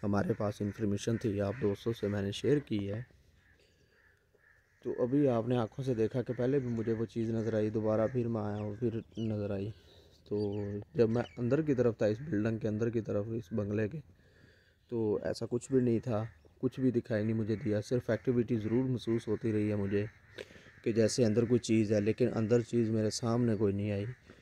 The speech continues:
और यह आप परिंदा भी आपने देखा कि दो तीन दफ़ा जो इस जगह पे आया और मेरी तरफ भी आया,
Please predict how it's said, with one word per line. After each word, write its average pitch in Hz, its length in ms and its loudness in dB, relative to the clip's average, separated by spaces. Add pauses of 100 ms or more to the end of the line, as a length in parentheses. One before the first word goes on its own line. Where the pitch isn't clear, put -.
(260)
और 120 560 6 (180)
यह 127 260 4
आप 117 100 4 (100)
परिंदा 120 340 4
भी 139 140 6
आपने 113 300 4
देखा 107 300 2
कि 110 120 -2
दो 110 280 6
तीन 113 280 2
दफ़ा 107 280 0
जो 101 160 0 (3500)
इस 127 160 -4
जगह 123 300 6
पे 110 220 4
आया 107 300 2 (500)
और 107 220 0
मेरी 107 300 4
तरफ 104 240 -2
भी 107 200 0
आया, 196 320 -2